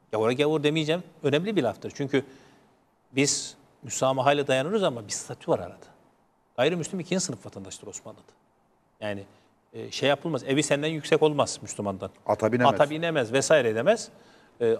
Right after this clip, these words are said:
Speaker 1: fakat o dönemin no-, şeylerinde normal çünkü en azından yaşam hakkı veriyorsun. Öbür tarafta o da yok.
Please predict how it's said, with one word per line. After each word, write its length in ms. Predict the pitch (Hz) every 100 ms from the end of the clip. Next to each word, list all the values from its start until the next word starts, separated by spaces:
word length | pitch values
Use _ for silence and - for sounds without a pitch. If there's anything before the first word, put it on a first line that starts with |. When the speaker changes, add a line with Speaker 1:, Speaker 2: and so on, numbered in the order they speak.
| 120
Speaker 1:
fakat 220 | 196 -
o 100 | 185
dönemin 280 | 175 156 147
no-, 180 | 165 156
şeylerinde 400 | 151 131 165 190
normal 320 | 165 165 139 -
çünkü 160 | 113
en 80 | 131
azından 220 | 139 127
yaşam 320 | 165 139 151
hakkı 200 | 120 -
veriyorsun. 220 | 104 101 110
Öbür 140 | 123
tarafta 280 | 135 131 180
o 60 |
da 100 | 143
yok. 140 | 104